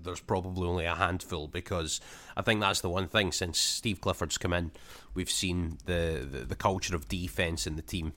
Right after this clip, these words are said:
has been absolutely fantastic. And I, I mean, I'm, I'm quite positive about this year. I am looking more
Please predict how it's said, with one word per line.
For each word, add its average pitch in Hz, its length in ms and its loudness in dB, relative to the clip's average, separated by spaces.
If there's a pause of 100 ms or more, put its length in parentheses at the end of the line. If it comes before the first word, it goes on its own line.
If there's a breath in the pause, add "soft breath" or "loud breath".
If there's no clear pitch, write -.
has 82 180 -2
been 80 420 -4
absolutely 80 580 -4
fantastic. - 840 -4 (440 loud breath)
And 90 500 4 (540)
I, 156 140 8 (120)
I 190 120 6
mean, 185 160 12
I'm, 185 120 12
I'm 180 160 12
quite 170 240 8
positive 123 380 6
about 113 240 6
this 113 220 4
year. 120 240 8 (320 loud breath)
I 131 600 12
am 117 280 10
looking 123 440 6
more 123 600 10